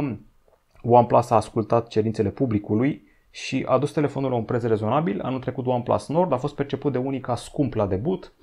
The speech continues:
E bine, acest telefon costă două sute nouăzeci și nouă de euro în varianta de pornire, ceea ce este mai digerabil pentru acest OnePlus Nord Core Edition five G.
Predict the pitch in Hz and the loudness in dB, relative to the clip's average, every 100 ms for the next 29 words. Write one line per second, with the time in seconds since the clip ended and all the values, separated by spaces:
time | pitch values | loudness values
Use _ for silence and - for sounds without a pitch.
0 | - - 147 156 147 151 151 131 127 135 | -20 -14 -4 -2 0 -2 -2 -4 -4 -6
1 | 135 127 123 113 131 123 123 123 120 110 | -6 -6 -6 -2 -2 -2 -4 -2 0 -2
2 | - 120 117 107 127 107 98 120 110 104 | -4 -2 0 2 2 2 0 0 0 -2
3 | 110 110 101 - 110 101 107 101 - - | -4 -4 -4 0 2 2 0 0 -4 -8
4 | - - - 175 165 147 - 127 131 135 | -20 -20 -6 -2 -2 -2 -4 -4 -4 -6
5 | - 110 165 120 98 95 101 107 - - | -4 -2 0 2 2 2 0 -4 -10 -10
6 | 101 92 - 110 - - 123 151 156 156 | -6 -6 -4 -8 -8 -2 -2 0 -2 -4
7 | - _ _ 107 113 113 - _ _ - | -16 _ _ 0 0 0 -6 _ _ 4
8 | 151 143 107 98 101 113 107 - 98 92 | 6 6 2 -4 -4 -8 -6 -2 -2 -2